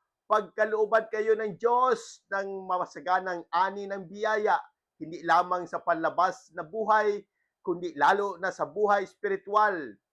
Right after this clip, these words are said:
Patuloy nawa kayong pagpalain ng wakas pananampalataya at pagkakaisa sa paglingkod sa simbahan at sa kapwa.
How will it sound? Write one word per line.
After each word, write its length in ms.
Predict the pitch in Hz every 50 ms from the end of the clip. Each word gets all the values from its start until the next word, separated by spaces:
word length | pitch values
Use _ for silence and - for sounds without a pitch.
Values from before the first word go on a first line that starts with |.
| -
Patuloy 560 | 139 135 - - 202 202 208 208 208 208 196 185
nawa 320 | 196 190 190 185 175 -
kayong 400 | - 147 156 185 202 185 175 -
pagpalain 880 | - 165 143 - - 127 131 156 175 180 170 185 185 185 180 175 160 -
ng 400 | _ _ _ _ _ 165 175 185
wakas 800 | 190 185 - - 208 214 220 208 202 - - - - - - _ _ _ _ _ _ _ _ _ _ _ _ _ _ _ _ _ _
pananampalataya 1200 | - 180 180 196 202 208 208 214 202 202 - 202 196 196 180 175 - 220 226 226 233 226 220 202
at 160 | 202 202 202 - _
pagkakaisa 880 | - 202 - 160 - - 220 220 220 220 226 214 208 208 208 - 226 214
sa 160 | 214 214 -
paglingkod 880 | - 208 202 180 202 226 233 214 214 - - 233 240 247 233 196 -
sa 80 | 196 170
simbahan 560 | - 202 165 156 151 165 160 165 170 165 147
at 80 | 147 -
sa 160 | - 156 135
kapwa. 560 | - 135 123 - - 143 135 127 120 104 -